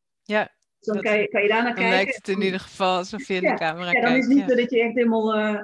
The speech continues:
Speaker 2: hier,
Speaker 1: Ja.
Speaker 2: eh, ik zit, eh,
Speaker 1: Wacht.
Speaker 2: ja.
Speaker 1: Even mijn mail beantwoorden. Ja. Klik, klik, klik.
Speaker 2: Ja.
Speaker 1: <laughs> Ik snap het. Dankjewel. Dat is fijn om te weten, want, eh, ja, dat realiseer je dan niet.
Speaker 2: Nee,
Speaker 1: Ja.
Speaker 2: en nu is het natuurlijk,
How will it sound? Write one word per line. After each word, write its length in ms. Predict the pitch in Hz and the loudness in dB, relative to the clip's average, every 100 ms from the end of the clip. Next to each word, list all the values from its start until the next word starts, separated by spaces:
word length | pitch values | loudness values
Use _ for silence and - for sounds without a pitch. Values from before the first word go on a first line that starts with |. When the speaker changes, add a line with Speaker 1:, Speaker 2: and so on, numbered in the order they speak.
| - | -8
Speaker 2:
hier, 460 | 202 196 196 180 196 | -10 -8 -6 -8 -10
Speaker 1:
Ja. 100 | 190 | -12
Speaker 2:
eh, 80 | - - _ _ | -14 -18 _ _
ik 120 | - _ _ | -20 _ _
zit, 120 | - | -12
eh, 60 | - | -12
Speaker 1:
Wacht. 160 | 196 - | -10 -6
Speaker 2:
ja. 240 | 196 - _ _ _ | -6 -8 _ _ _
Speaker 1:
Even 300 | 214 214 247 | -4 -2 0
mijn 160 | 214 202 | 0 0
mail 200 | 196 196 | -2 -2
beantwoorden. 540 | - 185 190 185 190 | -6 -10 -10 -10 -10
Ja. 80 | - | -12
Klik, 220 | - - | -14 -18
klik, 180 | - 208 | -12 -4
klik. 360 | 240 - - - - | 0 2 0 -4 -2
Speaker 2:
Ja. 420 | 285 226 - 202 | 0 0 -4 -14
Speaker 1:
<laughs> 480 | - - - - - | -18 -18 -18 -10 -6
Ik 60 | 240 | -6
snap 260 | - 180 | -4 -6
het. 100 | 185 208 | -2 0
Dankjewel. 440 | 269 - 254 214 | 0 0 0 2
Dat 180 | 233 - | 0 -8
is 140 | - | -8
fijn 240 | - 247 254 | -2 -2 -2
om 80 | 247 | -6
te 120 | 247 | -4
weten, 300 | 226 233 208 | -2 -2 -6
want, 220 | 202 196 | -10 -10
eh, 360 | 190 185 185 185 | -8 -6 -6 -6
ja, 140 | 185 | -8
dat 180 | - 180 | -10 -12
realiseer 480 | 175 180 180 - 175 | -12 -10 -12 -12 -12
je 140 | 170 | -12
dan 160 | 170 160 | -14 -16
niet. 220 | - - 160 _ _ - - - - _ _ | -20 -20 -20 _ _ -20 -20 -20 -20 _ _
Speaker 2:
Nee, 160 | 214 202 | -4 -2
Speaker 1:
Ja. 60 | |
Speaker 2:
en 120 | 202 208 | -2 2
nu 160 | 214 | 2
is 100 | 208 | 2
het 100 | 214 | 0
natuurlijk, 280 | 214 214 | -8 -10